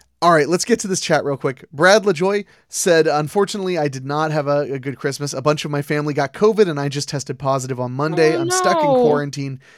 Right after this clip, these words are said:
Speaker 1: Thankfully, it's just been a cold so far, but still not fun." I'm so sorry to hear that, Brad. I,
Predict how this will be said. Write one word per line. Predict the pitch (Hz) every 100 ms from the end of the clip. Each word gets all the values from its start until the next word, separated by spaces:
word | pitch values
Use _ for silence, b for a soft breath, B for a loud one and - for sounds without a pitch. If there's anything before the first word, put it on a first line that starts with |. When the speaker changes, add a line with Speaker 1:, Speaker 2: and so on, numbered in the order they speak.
| b
Speaker 1:
Thankfully, | 196 220 214 208 202
it's | 175 -
just | 165 -
been | 165
a | 147
cold | - 147 143
so | - 139
far, | 123 135 127
but | 135
still | - - 170
not | 147 135 127
fun." | - 127 120 B B B B B B -
I'm | 180
so | - 185
sorry | 165 139
to | 135
hear | 127
that, | 131 135
Brad. | 147 147 143
I, | 190 220 -